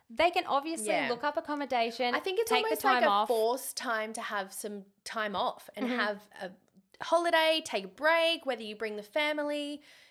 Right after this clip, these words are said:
Speaker 2: You know, there's nothing more beautiful than particularly coming to the area in which we live and having, like, for example, a Noosa wedding
Speaker 1: Hmm.
Speaker 2: and being like, "Hey, Noosa wedding Thursday." And you're like, "Perfect, long weekend."
Speaker 1: Yes.
Speaker 2: Love that.
Speaker 1: Yeah.
Speaker 2: <laughs>
Speaker 1: Um, twelve months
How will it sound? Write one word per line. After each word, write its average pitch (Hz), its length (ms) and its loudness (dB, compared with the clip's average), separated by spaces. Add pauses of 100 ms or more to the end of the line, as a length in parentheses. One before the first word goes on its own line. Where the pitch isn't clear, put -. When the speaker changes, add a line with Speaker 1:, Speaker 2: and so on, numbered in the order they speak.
(100)
Speaker 2:
You 262 80 -12
know, 226 160 0
there's 269 160 -2
nothing 294 400 -6 (160)
more 226 360 -4
beautiful 220 560 -10
than 220 220 -8
particularly 262 500 -10
coming 254 300 -10
to - 80 -8
the 233 160 -8
area 202 320 -4
in 196 140 -8
which 196 240 -14
we 190 160 -10
live 190 360 -12
and 226 120 -8
having, 233 320 -8
like, 214 200 -8
for - 140 -10
example, 202 400 -8
a 190 60 -4
Noosa 196 420 -6
wedding 202 420 -6 (260)
Speaker 1:
Hmm. 277 140 -4
Speaker 2:
and 262 120 -4
being 269 140 -2
like, 269 180 -6
"Hey, 349 360 2
Noosa 349 240 -4
wedding 320 320 2
Thursday." 311 640 2
And 285 100 -6
you're 285 100 -2
like, 277 120 -10
"Perfect, 285 680 -2
long 233 480 0
weekend." 226 640 -8
Speaker 1:
Yes. - 360 0 (340)
Speaker 2:
Love 190 260 -6
that. - 260 -8 (200)
Speaker 1:
Yeah. 262 180 2 (100)
Speaker 2:
<laughs> 339 320 2
Speaker 1:
Um, 330 160 4 (140)
twelve 320 540 6
months 285 320 0